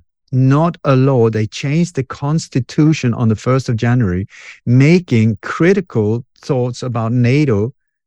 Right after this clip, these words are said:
to be punished. If you ask critical, that's the same in Denmark.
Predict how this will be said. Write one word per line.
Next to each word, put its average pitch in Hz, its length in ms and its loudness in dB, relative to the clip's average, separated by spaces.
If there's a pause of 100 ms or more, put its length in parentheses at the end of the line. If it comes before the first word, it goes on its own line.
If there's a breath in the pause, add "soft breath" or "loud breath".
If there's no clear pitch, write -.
(120)
to 143 160 -2
be 135 140 2
punished. 156 720 -6 (320)
If 131 260 -4
you 143 80 2
ask 135 300 -6
critical, 135 480 0
that's 127 280 -2
the 135 80 -6
same 131 240 -2
in 123 120 4
Denmark. 131 420 -2